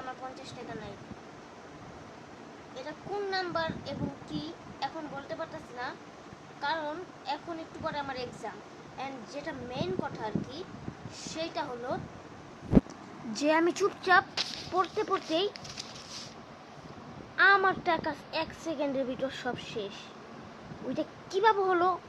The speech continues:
কেন হলো, and how, এটা জানার জন্য আপনারা দেখতে হবে পার্ট টু। And আজকে টাইম নেই, তাই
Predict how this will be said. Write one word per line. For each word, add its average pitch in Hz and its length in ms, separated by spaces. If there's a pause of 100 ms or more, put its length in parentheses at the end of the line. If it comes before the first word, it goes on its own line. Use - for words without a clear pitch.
(280)
কেন 427 200 (100)
হলো, 359 200 (480)
and 269 100 (120)
how, 294 180 (2500)
এটা 330 200
জানার 339 220
জন্য 311 200 (540)
আপনারা 269 320 (100)
দেখতে - 220
হবে 262 160 (100)
পার্ট 247 220 (120)
টু। 269 100 (460)
And 240 180
আজকে 254 260
টাইম 262 160 (120)
নেই, 330 100 (120)
তাই 240 120